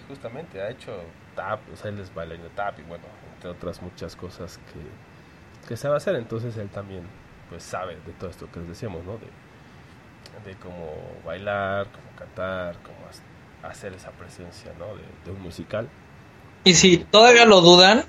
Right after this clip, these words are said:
Speaker 2: este, tiene ahí un, un videíto que dura dos minutos, donde se ve bailando y haciendo cosas en un supermercado.
Speaker 1: Pues igual por ahí, este, si está en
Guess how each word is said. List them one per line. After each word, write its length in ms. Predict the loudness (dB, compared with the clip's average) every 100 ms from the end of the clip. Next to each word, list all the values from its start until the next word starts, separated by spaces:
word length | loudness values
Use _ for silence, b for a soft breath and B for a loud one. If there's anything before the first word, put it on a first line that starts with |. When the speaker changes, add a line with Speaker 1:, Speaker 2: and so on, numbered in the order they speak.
| 4
Speaker 2:
este, 540 | 6 6 4 6 6
tiene 480 | 8 8 8 10 10
ahí 200 | 10 10
un, 280 | 10 8 8
un 160 | 8 10
videíto 680 | 10 10 8 6 4 4 0 -20 -20 -20 -20 -20 -20 -20 -20 -20 -20 _ -4
que 80 | 6
dura 240 | 10 10
dos 220 | 10 8
minutos, 500 | 10 10 10 8 8
donde 260 | 8 8 8
se 180 | 8 10
ve 460 | 12 12 10 8 2 -10 -20 -20 -20 -20 -20 -2
bailando 680 | 6 8 10 8 8 8 8
y 80 | 6
haciendo 520 | 2 2 4 4 2 -4 -20 -20 -20 -20 -10 6
cosas 360 | 6 8 6
en 120 | 8
un 100 | 8
supermercado. 840 | 8 8 8 8 8 8 8 8 6 -4 -20 -20 -20 -20 -20 -20 -20 -20 -20 -20 -20 -20 -20 -20 -20 -20 -20 -20
Speaker 1:
Pues 160 | -20 -16
igual 240 | -6 -6
por 160 | -6 -12
ahí, 160 | -12 -14
este, 340 | -20 -20 -20 -20
si 140 | -20
está 420 | -20 -12 -8 -8
en 100 | -10